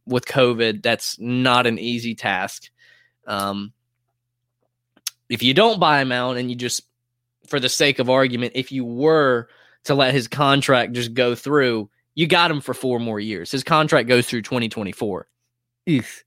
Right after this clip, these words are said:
That's not, that's not music to Virginia Tech fans' ears, but that's the reality of the situation. And so I think what, you know,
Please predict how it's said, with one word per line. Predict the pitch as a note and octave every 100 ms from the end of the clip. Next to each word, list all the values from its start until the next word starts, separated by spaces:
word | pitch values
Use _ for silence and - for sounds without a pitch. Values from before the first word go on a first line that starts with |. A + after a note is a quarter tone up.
| _ -
That's | C3 -
not, | C#3 A#2+ - _ _ - - - - - -
that's | B2+ B2+ -
not | D3+ D#3+ D3 C#3+ A#2
music | D3+ C#3+ D3 C3+ A#2+ -
to | A#2
Virginia | A#2 A#2 A2+
Tech | G#2 G2+ D#2+
fans' | G#2+ G#2 G2+ G2 - _ _ _
ears, | B2+ G#2 F2+ F#2 - _ _ _ _ -
but | C#3 C#3
that's | A#2 -
the | A#2
reality | A#2+ C3 C3 B2 A#2+
of | A2
the | G#2
situation. | C3+ B2 A#2 D3+ D#3+ D3+ C#3 A#2+
And | B2 B2+
so | D3+
I | C#3 C3+
think | - E3 D3
what, | C3+ D3 C#3+ - C#3 _ _ _ _ _ _ _ _ _ _ _ _ _ _ -
you | C3+
know, | B2 B2